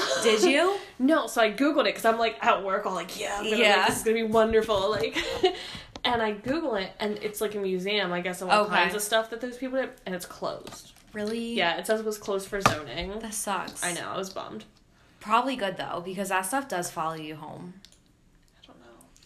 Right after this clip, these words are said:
Speaker 1: And I think, too, if you're in-, inclined to kind of, like, draw the energy in,
Speaker 2: Yeah.
Speaker 1: which
Speaker 2: See, like, my
Speaker 1: back
Speaker 2: thing
Speaker 1: then
Speaker 2: is,
Speaker 1: I
Speaker 2: is,
Speaker 1: didn't
Speaker 2: like,
Speaker 1: think I was.
Speaker 2: I love to be scared.
Speaker 1: Yeah.
Speaker 2: And, like, I like stuff like that, but I don't
Speaker 1: Until it's real life.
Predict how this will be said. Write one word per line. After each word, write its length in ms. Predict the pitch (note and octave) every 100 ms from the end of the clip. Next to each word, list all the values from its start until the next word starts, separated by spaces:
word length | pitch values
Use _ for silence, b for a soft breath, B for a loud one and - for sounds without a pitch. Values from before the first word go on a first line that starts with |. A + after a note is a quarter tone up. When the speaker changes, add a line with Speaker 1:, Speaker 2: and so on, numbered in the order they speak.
| B B B
Speaker 1:
And 100 | A3
I 100 | A#3+
think, 260 | A#3 C4+ C#4
too, 240 | - A3
if 160 | G#3+ G#3
you're 160 | G3 G3
in-, 180 | G3 F#3+
inclined 600 | F#3+ F3+ - E3 D#3+ F3
to 60 | F3
kind 240 | E3 D#3+
of, 100 | D#3
like, 340 | D3+ C3+ - - _
draw 260 | - F3 E3+
the 100 | D#3+
energy 380 | E3 E3 D#3+ D#3
in, 420 | D3 E3 A3 A#3
Speaker 2:
Yeah. 260 | C#4 - G3 A3 - - _
Speaker 1:
which 380 | F#3 F3 F3 - B B B B B
Speaker 2:
See, 260 | - - D4
like, 160 | C#4+
my 60 | A#3
Speaker 1:
back 140 | A3 C4+
Speaker 2:
thing 80 |
Speaker 1:
then 160 | F4 G#3
Speaker 2:
is, 60 | F#3
Speaker 1:
I 20 |
Speaker 2:
is, 40 |
Speaker 1:
didn't 100 | F3+ G#3
Speaker 2:
like, 180 | A3
Speaker 1:
think 120 | - C3
I 20 |
was. 540 | D#3+ F3 E3+ F#3+ G3 - _ - A3
Speaker 2:
I 140 | A3+
love 320 | A3+ F#3+ F3+
to 80 | -
be 80 | G#3+
scared. 720 | F#3 - E3+ E3 F3 G3+ G#3+
Speaker 1:
Yeah. 380 | G#3+ F#3 D#3+ F#3+ F#3+
Speaker 2:
And, 160 | G#3
like, 160 | G3 F#3
I 100 | F3+
like 220 | F3 F3
stuff 240 | F3+ G#3 G#3
like 140 | G#3+
that, 200 | A3 G#3+ -
but 160 | - -
I 120 | F3+
don't 320 | G#3 G#3 G#3 -
Speaker 1:
Until 220 | F3 E3+
it's 120 | E3+
real 140 | F3+ D#3+
life. 360 | E3+ C#4+ -